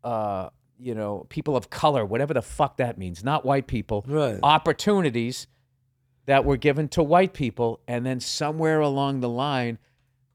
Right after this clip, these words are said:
Speaker 1: um, psychotic white women grabbed that narrative
Speaker 2: <laughs>
Speaker 1: and made it all about themselves, and it was like, it's, and I
Speaker 2: Yeah.
Speaker 1: just remember just sitting back going like, "Well, we did it again. We did it again. We took the word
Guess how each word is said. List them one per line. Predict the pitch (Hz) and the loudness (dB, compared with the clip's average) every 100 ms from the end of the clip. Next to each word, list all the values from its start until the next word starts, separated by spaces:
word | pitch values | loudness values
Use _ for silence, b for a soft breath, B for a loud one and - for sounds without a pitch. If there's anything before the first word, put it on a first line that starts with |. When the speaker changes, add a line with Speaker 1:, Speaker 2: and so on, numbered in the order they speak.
| _ | _
Speaker 1:
um, | 127 120 113 110 107 107 - _ _ _ _ _ | -4 -2 -2 -2 -4 -8 -12 _ _ _ _ _
psychotic | - 143 139 - 151 160 156 | -4 0 0 0 2 2 0
white | 113 131 147 | 0 2 2
women | 135 151 139 110 | -2 -4 -4 -6
grabbed | 90 117 131 131 | -4 0 0 0
that | 135 127 | -2 -4
narrative | 117 127 139 123 117 98 - | -4 0 2 2 0 -2 -6
Speaker 2:
<laughs> | |
Speaker 1:
and | 123 123 120 | -2 8 8
made | 135 151 | 10 8
it | 151 | 6
all | 127 139 | 6 6
about | 143 139 135 | 6 6 4
themselves, | 143 120 - 185 160 131 - _ - | 0 -4 2 4 4 0 -12 _ 0
and | 170 | 2
it | |
was | 180 180 | 4 4
like, | 196 180 - - _ _ _ _ - | 4 2 0 -20 _ _ _ _ -6
it's, | 156 147 | -4 0
and | 165 | 2
I | 160 | 4
Speaker 2:
Yeah. | 190 | 4
Speaker 1:
just | 208 - | 2 0
remember | 208 202 | 0 0
just | - 196 - | -2 -4 0
sitting | 220 214 196 | 0 0 -2
back | 214 233 214 | 2 2 2
going | 190 175 170 | 0 0 0
like, | 165 160 - | 0 0 -4
"Well, | 104 170 | -6 -6
we | 147 160 | -4 -6
did | 143 180 | 0 2
it | 208 | 4
again. | 208 196 285 254 180 _ _ _ _ _ _ _ _ - | 2 4 4 4 0 _ _ _ _ _ _ _ _ -6
We | 185 | -4
did | 185 214 | 4 4
it | 233 | 6
again. | 240 262 277 185 | 4 4 4 4
We | |
took | 175 226 - | 2 2 4
the | 202 | 2
word | 175 185 170 | 6 6 6